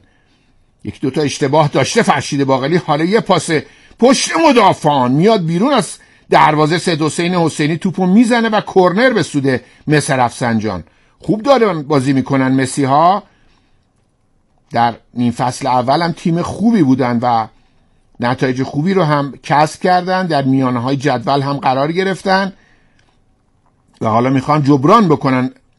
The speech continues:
شکست بازی رفت رو در تهران. فعلاً که یک بر صفر جلو ان. کرنر از سمت چپ دروازهٔ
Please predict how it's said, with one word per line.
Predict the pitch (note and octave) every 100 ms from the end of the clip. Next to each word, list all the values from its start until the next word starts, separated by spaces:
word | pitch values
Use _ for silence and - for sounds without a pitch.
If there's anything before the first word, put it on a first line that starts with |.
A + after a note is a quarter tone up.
| -
شکست | - - B2+ F#3 F#3 F3+
بازی | D3+ C#3+ B2+ D3+
رفت | D3 D#3 -
رو | D#3+
در | D3 C#3
تهران. | - C#3+ D3 E3 B2 E2+ - _ _ _
فعلاً | - C3+ C#3+ D3
که | D#3
یک | D3+
بر | - C#3+
صفر | - E3+
جلو | C#3+ D#3+ E3+
ان. | F#3 C#3
کرنر | C#3+ C3+ D#3
از | D#3 -
سمت | D#3+ D#3
چپ | D#3+ - G3+ F#3
دروازهٔ | D#3 C#3+ C#3 B2+ D3 C#3+ C#3